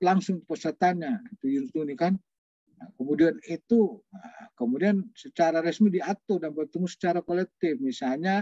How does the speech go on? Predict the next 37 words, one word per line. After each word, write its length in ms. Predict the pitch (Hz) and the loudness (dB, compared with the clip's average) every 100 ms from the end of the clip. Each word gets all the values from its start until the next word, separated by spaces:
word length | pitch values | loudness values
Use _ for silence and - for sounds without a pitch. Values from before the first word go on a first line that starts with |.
| 208 | 2
oh, 200 | 214 214 _ _ - | 2 0 _ _ -12
sesudah 480 | 202 180 202 180 | -8 -4 -2 0
ini 320 | 180 185 226 185 | 2 6 6 6
di 80 | |
unit 320 | 170 160 151 - | 2 0 -4 -6
A, 480 | 156 170 185 175 139 | 2 6 8 6 4
besok 400 | 123 127 175 170 | -2 -2 -4 -8
kita 160 | 165 180 | -6 -4
orang 160 | 180 | -4
di 160 | 180 180 | -4 0
unit 240 | 175 170 | 0 0
B, 480 | 117 117 131 143 139 | -2 0 0 0 0
besok 400 | 123 135 - 170 | 0 -2 -4 -6
di 80 | 147 | -4
C, 160 | 156 - | -2 -2
itu 160 | 202 - | -6 -4
kalau 160 | 151 135 | -4 0
di 160 | 131 | 0
unit 160 | 139 135 - | 0 -8 -12
internalnya. 640 | - 123 123 277 277 113 - _ _ _ _ _ | -12 -8 -6 -4 0 -2 -2 _ _ _ _ _
Tapi 180 | - - 208 | -10 -6 -2
kalau 160 | 196 | -2
secara, 640 | 156 - 180 170 175 170 - 151 | -2 -4 -2 -2 -2 -6 -8 -6
eh, 240 | 160 - | -4 -4
instansi, 480 | - 233 247 202 185 | -2 6 6 6 0
oh, 240 | 180 220 | 2 2
kalau 320 | 185 151 147 | 0 -2 -4
sebentarnya 480 | 139 156 151 147 170 | -6 -10 -10 -4 2
di 120 | 185 170 | 4 4
rumah 160 | 151 | 0
sakit, 560 | - 113 - 190 180 123 | -4 -6 0 2 2 0
besok 320 | 127 165 170 | -4 -4 -4
di 120 | 160 - | -4 -2
Perindak, 640 | 139 110 101 160 160 117 | -2 0 2 4 4 2
besok 240 | 254 - 311 | -8 -8 -8
di 60 | |
Perikanan. 640 | - 247 240 202 233 269 | -6 -6 -6 -4 -4 -4